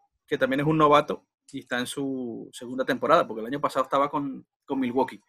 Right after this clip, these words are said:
Y la verdad es que está bateando dos ochenta y seis, no está bateando tanto, pero tiene un O V P de cuatrocientos, lleva dos jonrones, y la verdad es que es un, se robó treinta y ocho, veinticinco bases en las menores, y, y me gusta sobre todo por el O V P, ¿no? Porque el O V P sí que en las menores cuatro veinticuatro, cuatro cero siete,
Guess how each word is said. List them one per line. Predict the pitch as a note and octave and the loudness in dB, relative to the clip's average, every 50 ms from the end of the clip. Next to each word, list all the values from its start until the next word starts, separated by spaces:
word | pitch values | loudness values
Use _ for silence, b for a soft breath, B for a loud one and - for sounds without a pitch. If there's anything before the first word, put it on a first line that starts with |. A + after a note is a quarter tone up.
| _ _ _ _ _ _ _ _ _ _ _ _ | _ _ _ _ _ _ _ _ _ _ _ _
Y | D#3+ D#3 | 2 4
la | D3 D3 | 6 6
verdad | C#3+ C#3 C#3 C#3 | 6 6 6 4
es | - | 2
que | F#3 | 2
está | F#3 F#3+ | 4 4
bateando | F3+ F#3+ F3+ F#3 F#3 F#3 F#3 | 6 6 6 4 4 4 6
dos | F#3 F3 | 6 6
ochenta | F3+ E3+ - F#3+ E3 - | 4 4 2 0 -2 0
y | C#3 | 0
seis, | F#3 F3+ | 0 0
no | E3 | 0
está | D3 - D3+ | 2 4 4
bateando | D#3 E3 E3+ E3+ E3+ E3+ | 4 4 2 0 -2 0
tanto, | - F3+ F3+ F3+ F3+ G3+ G3 | 0 0 0 0 0 -2 0
pero | F3+ D#3+ C#3 | 0 0 0
tiene | C#3 C#3 C#3 | 0 -2 -2
un | D3+ | 0
O | E3 D#3+ | 0 0
V | D3 - | 0 0
P | D3+ C3+ | 0 -2
de | D3 D3 | -2 -2
cuatrocientos, | - D#3+ D3+ - D3 B2+ - - C#3 D3+ D#3+ D#3+ D#3+ | -2 -2 -2 -2 -4 -8 -4 -2 -2 -2 -2 -2 -2
lleva | C#3+ C3+ C3 C3 | -2 -2 -2 -2
dos | C#3+ C#3+ | -2 0
jonrones, | - D3+ C#3 C#3 D3 D#3+ F3+ F#3+ G3 F#3+ _ _ _ _ _ _ | 0 0 0 2 2 2 2 0 -2 -8 _ _ _ _ _ _
y | - C#3+ | -4 -2
la | C3 B2 | -2 -2
verdad | A#2+ A#2+ A#2 A#2 A#2+ | -2 -4 -6 -8 -8
es | - | -4
que | - | -2
es | C#3+ C#3+ | -2 0
un, | D3 C#3+ C#3+ C#3 B2 E2+ - - A#2 A2 G2+ - - | 0 0 -2 -2 -4 -8 -12 -16 -20 -20 -20 -20 -12
se | - C#3+ C3 | -8 -6 -4
robó | B2+ B2+ C3 C#3 C#3+ | -4 -2 -2 -2 0
treinta | - D#3+ D#3 C#3+ C#3 | 0 0 0 0 2
y | C3 C#3+ | 4 6
ocho, | E3 F3 E3 - D#3 D3 | 6 6 6 2 2 0
veinticinco | D3 C#3 C3+ - - C#3 C3+ D#3+ | 0 0 -4 -4 -6 -2 4 4
bases | D#3+ D3+ - E3+ E3 | 6 6 4 4 2
en | E3 | 2
las | D#3+ D3 C#3+ | 2 2 2
menores, | C3+ C3 C#3 C#3+ D#3+ E3+ F3 | 2 2 2 2 2 2 2
y, | E3 C#3+ C3 - - _ _ _ _ _ _ _ _ | 0 0 -2 -4 -6 _ _ _ _ _ _ _ _
y | D#3+ | 4
me | D#3 D#3 | 6 8
gusta | D#3+ E3+ E3+ G#3 F#3+ | 8 8 8 8 8
sobre | G#3 G3+ F3+ D#3+ | 8 8 8 8
todo | F#3 F#3 F#3 | 8 6 8
por | G#3 G3 | 8 8
el | F3+ E3 | 8 8
O | |
V | C#3+ C#3 | 8 8
P, | C3 D#3+ D3+ D#3 | 8 8 6 6
¿no? | F3 F3+ | 6 4
Porque | E3 D3 C#3+ C#3 | 4 2 4 4
el | C3+ | 4
O | C3+ | 4
V | C3+ C3+ | 4 4
P | C3 D3 D3+ | 2 2 2
sí | - - F#3+ F3+ | 2 0 -4 -2
que | - F#3 | 0 0
en | F3+ | 2
las | F3 | 2
menores | E3 D3 C#3+ D3+ D#3 E3+ - - | 2 2 2 2 2 2 2 2
cuatro | E3 D3+ D3 D#3+ D#3+ | 2 2 2 2 2
veinticuatro, | E3 D#3+ D#3 C#3+ C3+ - D#3+ D#3+ D#3+ - D#3+ D3 | 0 0 -2 -4 -2 4 4 4 6 4 2 -2
cuatro | - D3 D3 D3 D3+ D3+ | 0 0 0 2 0 0
cero | - D#3+ C#3+ C3 | 0 0 -2 0
siete, | - D#3+ E3 E3 - D#3 D3 D3 | 2 2 2 2 2 0 -2 -2